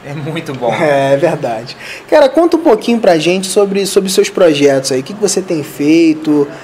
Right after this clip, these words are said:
Speaker 2: né? Quais são suas, suas perspectivas aí? Fala um pouquinho aí pra gente.
Speaker 1: Bom, o meu foco hoje é trabalhar com marketing de afiliação, né?
Speaker 2: Sim.
Speaker 1: É, promover outros produtos de outras pessoas e ganhar comissão por cada venda, né? Então, esse é o meu projeto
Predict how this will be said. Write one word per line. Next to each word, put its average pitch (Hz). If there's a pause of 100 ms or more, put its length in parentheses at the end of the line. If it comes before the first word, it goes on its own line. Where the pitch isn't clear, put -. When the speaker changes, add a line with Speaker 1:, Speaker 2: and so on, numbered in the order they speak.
(140)
Speaker 2:
né? 151
Quais 165
são 175
suas, 160
suas 151
perspectivas 156
aí? 147 (140)
Fala 214
um 226
pouquinho 180
aí 151
pra 143
gente. 123 (340)
Speaker 1:
Bom, 175
o 170
meu 190
foco 196
hoje 180
é 165
trabalhar 147
com 156 (340)
marketing 151
de 160
afiliação, 165
né? 117
Speaker 2:
Sim. 131 (200)
Speaker 1:
É, 117 (440)
promover 156
outros 190
produtos 165
de 151
outras 165
pessoas 160
e 160
ganhar 151
comissão 151
por 151
cada 143
venda, -
né? 117
Então, 131 (460)
esse 143
é 156
o 156
meu 156
projeto 151